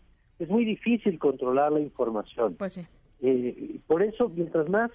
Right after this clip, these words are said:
Speaker 1: se dejan los espacios vacíos, resulta peor. Por ejemplo, anoche,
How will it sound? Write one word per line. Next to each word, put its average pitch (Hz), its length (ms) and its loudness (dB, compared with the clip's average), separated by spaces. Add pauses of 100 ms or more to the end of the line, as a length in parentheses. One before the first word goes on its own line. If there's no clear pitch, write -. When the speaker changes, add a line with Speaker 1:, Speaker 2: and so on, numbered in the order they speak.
(100)
Speaker 1:
se 170 480 2
dejan 196 360 2
los 165 140 -2
espacios 185 480 -2
vacíos, 170 440 -2
resulta 160 380 -2
peor. 180 260 0
Por 143 120 -2
ejemplo, 180 240 0
anoche, 190 440 0